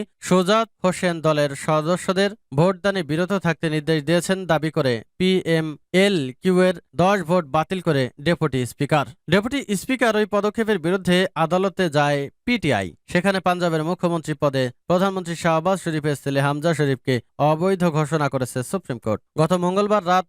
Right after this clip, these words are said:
নয়টার দিকে ওই রায় দেওয়ার পর দিবাগত রাত দুইটায়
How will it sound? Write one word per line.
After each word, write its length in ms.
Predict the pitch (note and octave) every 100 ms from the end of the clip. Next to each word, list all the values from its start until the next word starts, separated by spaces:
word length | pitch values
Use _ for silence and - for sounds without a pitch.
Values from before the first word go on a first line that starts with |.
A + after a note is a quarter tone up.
| D#3+
নয়টার 300 | D#3+ E3 E3+ F3
দিকে 200 | F3 F#3+ F#3+ E3+
ওই 100 | E3 C#3+
রায় 220 | E3 E3+ D#3
দেওয়ার 300 | D3+ D3+ D3 F3+
পর 160 | F3 F#3+ - C3
দিবাগত 380 | E3 G3+ A3+ A3 G#3+ D#3+
রাত 200 | E3+ F#3 C3
দুইটায় 360 | D3+ E3 D#3+